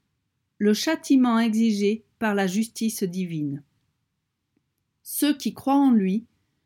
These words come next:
sont déclarés justes par sa grâce. C'est un don que Dieu leur a fait par le moyen de la délivrance apportée par Jésus-Christ. En mourant à notre place,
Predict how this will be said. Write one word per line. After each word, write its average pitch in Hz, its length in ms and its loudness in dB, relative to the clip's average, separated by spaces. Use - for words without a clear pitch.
sont 247 240 0
déclarés 240 580 2
justes 202 400 -2
par 190 240 -8
sa 180 180 -6
grâce. 165 480 -8
C'est - 320 -4
un 208 80 0
don 214 280 0
que 233 160 -4
Dieu 196 300 -2
leur 240 200 0
a 190 80 -6
fait 160 320 -8
par 185 160 -4
le 196 120 0
moyen 196 560 -2
de 185 80 -2
la 185 160 -2
délivrance 220 680 -2
apportée 190 440 -6
par 180 200 -8
Jésus-Christ. 165 760 -10
En 214 140 4
mourant 294 400 6
à 269 80 4
notre 226 300 0
place, 208 420 -4